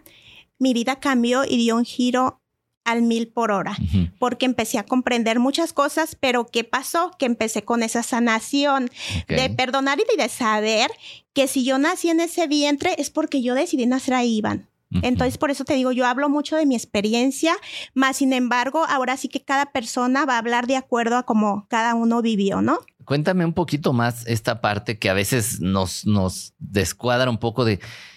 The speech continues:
Speaker 2: ¿de verdad elegimos nacer donde nacimos? O sea, ¿y cómo es esto? ¿Cómo se elige?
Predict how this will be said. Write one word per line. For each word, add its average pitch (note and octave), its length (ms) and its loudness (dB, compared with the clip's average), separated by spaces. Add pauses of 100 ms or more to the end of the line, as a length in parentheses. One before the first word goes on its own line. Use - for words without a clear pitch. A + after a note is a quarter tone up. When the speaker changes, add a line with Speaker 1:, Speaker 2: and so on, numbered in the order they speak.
(340)
Speaker 2:
¿de A2 200 0
verdad A2+ 420 0
elegimos C#3 720 0
nacer G#2+ 680 0
donde F#2+ 440 2
nacimos? F2+ 600 0
O - 80 -4
sea, F2 160 2
¿y G2+ 160 -2
cómo C#3 280 -2
es B2+ 140 -2
esto? A#2 400 -4
¿Cómo B2 240 0
se G2+ 160 0
elige? - 460 -4